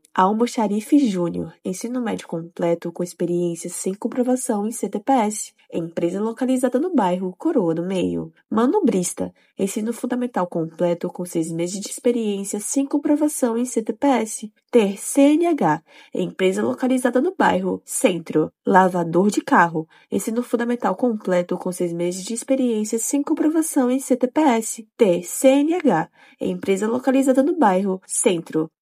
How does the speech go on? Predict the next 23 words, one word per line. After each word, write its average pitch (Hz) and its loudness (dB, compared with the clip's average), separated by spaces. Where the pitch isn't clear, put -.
Promotora 208 2
de 254 -4
cartão, 214 -2
ensino 240 -2
médio 220 -2
completo 190 -2
com 196 -4
experiência 190 -2
comprovada 277 2
em 262 2
C 240 0
T 220 -6
P 226 -2
S, 240 0
vaga 220 2
afirmativa 220 -2
para 214 -2
mulheres, 208 2
empresa 214 -2
localizada 277 4
no 392 0
bairro 202 2
Centro. 170 0